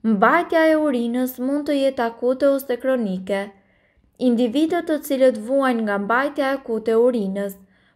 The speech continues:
mund të ndjejnë dëshirën për të urinuar, por kur shkojnë në tualet nuk zbrasen dot. Megjithëse ndodh përkohësisht, mund të jetë kërcënuese për jetën,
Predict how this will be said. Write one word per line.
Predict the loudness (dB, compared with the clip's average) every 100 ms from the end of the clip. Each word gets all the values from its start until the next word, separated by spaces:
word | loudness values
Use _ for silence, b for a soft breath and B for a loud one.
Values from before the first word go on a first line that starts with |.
| -4
mund | -2 0
të | 2
ndjejnë | 4 2 2
dëshirën | 0 0 0 2 2 0
për | -2
të | 0 2
urinuar, | 2 2 -4 -4 -2 -4 -6 b b b -2
por | -2
kur | 0 -2
shkojnë | -2 -4 0
në | 0
tualet | 2 2 4 2 0 -6
nuk | -6 -6
zbrasen | -2 0 0 -2 -4 -2
dot. | -2 -4 -6 -16 b b b b 0
Megjithëse | 0 2 -2 0 0
ndodh | 2 4 2 0
përkohësisht, | -4 0 -2 -2 -6 -10 -4 -4 -4 -6
mund | -2 0 2
të | 2
jetë | 2 2
kërcënuese | -4 -2 0 2 2 0 -2 -6
për | -4 0 0
jetën, | 0 -2 -4 -6